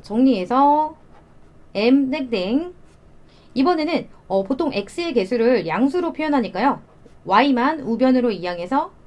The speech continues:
삼 엑스 마이너스 Y 마이너스 십은 영이다. 이렇게 구해주면 되겠습니다.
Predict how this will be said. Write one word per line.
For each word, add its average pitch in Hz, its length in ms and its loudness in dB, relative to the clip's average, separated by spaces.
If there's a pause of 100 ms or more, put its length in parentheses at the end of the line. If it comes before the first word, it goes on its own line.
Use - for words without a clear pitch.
(400)
삼 294 200 0
엑스 277 480 -4
마이너스 190 360 -4
Y 190 640 -4
마이너스 202 480 -6
십은 311 720 -6 (420)
영이다. 190 380 -2 (960)
이렇게 302 640 -6
구해주면 269 760 -2
되겠습니다. 165 640 -6